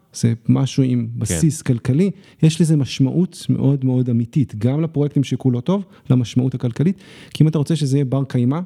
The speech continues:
Speaker 1: אני הולך כבר איתך, לקח לי זמן לקלוט את העברית ולא sustainable, אני רוצה שזה יהיה בר קיימא, אז כן, צריך להיות לזה אינטרס,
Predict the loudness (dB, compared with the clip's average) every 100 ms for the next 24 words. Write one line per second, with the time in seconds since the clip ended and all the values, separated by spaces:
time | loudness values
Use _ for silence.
0 | -6 -4 -4 -4 -4 -4 -2 -2 -2 -4
1 | -2 0 0 -2 -2 -2 -2 0 -2 -2
2 | -4 -4 -2 0 0 -2 -6 -14 -18 -2
3 | 2 2 2 0 0 -2 0 0 -2 -4
4 | -14 -20 -20 _ 2 2 2 2 4 0
5 | -2 0 0 0 -2 0 -2 0 -2 0
6 | -2 -6